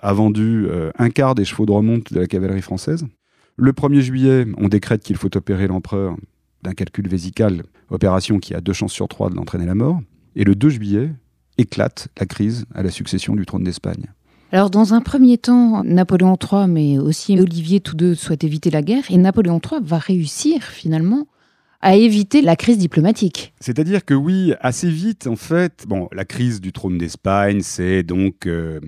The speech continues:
Speaker 1: le trône d'Espagne étant vacant, le général Prime, qui dirige la coterie libérale, la junte libérale qui gouverne en Espagne,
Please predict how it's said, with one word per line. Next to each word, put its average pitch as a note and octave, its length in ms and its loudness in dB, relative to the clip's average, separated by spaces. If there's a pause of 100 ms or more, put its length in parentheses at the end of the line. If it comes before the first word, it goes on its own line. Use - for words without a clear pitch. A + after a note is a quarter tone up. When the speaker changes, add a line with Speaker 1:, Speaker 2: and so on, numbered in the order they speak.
(300)
Speaker 1:
le G2+ 160 -2
trône A2 180 0
d'Espagne G2 340 0
étant F2+ 220 -2
vacant, G2+ 460 0
le F#2+ 120 2
général F#2 400 -2
Prime, F#2+ 480 -4
qui E2+ 360 -14
dirige F#2 400 -4
la D#2+ 120 -8
coterie - 400 -6
libérale, F2+ 580 -2
la D#2+ 140 -6
junte G2+ 420 -2
libérale F2+ 640 -8
qui - 140 -20
gouverne F#2 340 -2
en D#2+ 120 -6
Espagne, G#2+ 580 -2